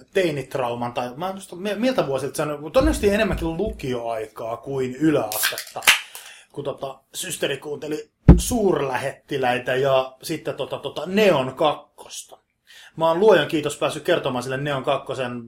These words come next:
sille laulajajävälle, se tumma-, tummatukkanen, mm. joitakin vuosia sitten jonkun festarin bäkkärillä, että, että hän on tuhonnut osan mun niinku nuoruutta. <laughs> Suurlähettiläiden tyyppejä mä,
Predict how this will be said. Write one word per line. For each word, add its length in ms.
sille 260
laulajajävälle, 680
se 120
tumma-, 300
tummatukkanen, 840
mm. 320
joitakin 500
vuosia 340
sitten 440
jonkun 300
festarin 500
bäkkärillä, 580
että, 160
että 120
hän 200
on 100
tuhonnut 380
osan 220
mun 180
niinku 240
nuoruutta. 800
<laughs> 1500
Suurlähettiläiden 720
tyyppejä 380
mä, 280